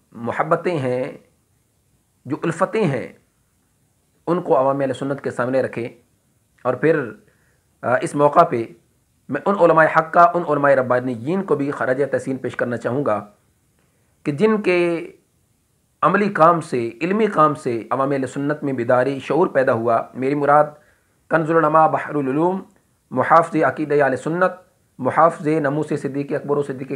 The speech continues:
کبریٰ رضی اللہ تعالیٰ عنہما، مولانا مفتی ڈاکٹر محمد اشرف آصف جلالی دامت برکاتہم القدسیہ،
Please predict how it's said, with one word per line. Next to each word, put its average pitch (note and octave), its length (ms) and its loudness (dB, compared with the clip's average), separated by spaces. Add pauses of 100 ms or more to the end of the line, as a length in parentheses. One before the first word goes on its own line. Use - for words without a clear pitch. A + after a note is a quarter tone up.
کبریٰ D3+ 320 2
رضی B2+ 200 -2
اللہ B2+ 120 -2
تعالیٰ C3 280 2
عنہما، C3+ 320 0 (500)
مولانا E3 360 4
مفتی F3+ 320 -2
ڈاکٹر C#3+ 320 2
محمد D3+ 340 -2 (100)
اشرف C3 300 -2
آصف A#2+ 240 -4
جلالی C3 400 2
دامت B2 280 0
برکاتہم B2 380 -2
القدسیہ، B2 500 0